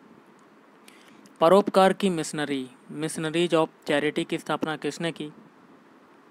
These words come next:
तो ऑप्शन बी, मदर टेरेसा। क्रोएशिया की राजधानी कहाँ है?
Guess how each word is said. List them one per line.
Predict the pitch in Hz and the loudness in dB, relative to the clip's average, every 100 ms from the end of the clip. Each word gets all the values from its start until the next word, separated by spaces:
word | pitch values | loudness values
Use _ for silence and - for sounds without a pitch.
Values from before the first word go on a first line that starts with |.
| _ - | _ 0
तो | |
ऑप्शन | 143 131 - 170 | 2 2 0 -4
बी, | 147 151 - | -6 -10 -12
मदर | 147 147 160 | -6 0 0
टेरेसा। | - 139 131 127 135 131 - - - _ - - - - - - | 0 -2 -2 -6 -10 -10 -12 -16 -20 _ -20 -20 -20 -20 -18 -2
क्रोएशिया | 180 180 165 - 180 | 4 6 4 2 0
की | 165 170 | 0 0
राजधानी | 151 139 135 139 151 | 0 -2 -4 -6 -4
कहाँ | 151 147 151 | -4 -2 -4
है? | 143 | -6